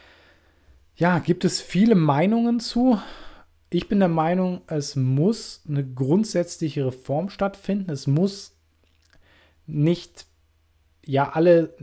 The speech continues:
ja, allen Zwang in die gesetzliche Rente einzuzahlen, sondern es muss da wirklich Innovation her. Es muss da eine gesunde Politik her, die dann sagen, wir wollen die Rentenversicherung sehr gut anpassen. Wir wollen,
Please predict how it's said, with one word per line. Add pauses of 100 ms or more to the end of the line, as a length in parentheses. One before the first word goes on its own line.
(120)
ja,
allen
Zwang
in
die
gesetzliche
Rente
einzuzahlen,
sondern
es
muss
da
wirklich
Innovation
her. (320)
Es
muss
da (340)
eine
gesunde
Politik
her,
die
dann
sagen,
wir
wollen
die
Rentenversicherung
sehr
gut
anpassen.
Wir
wollen,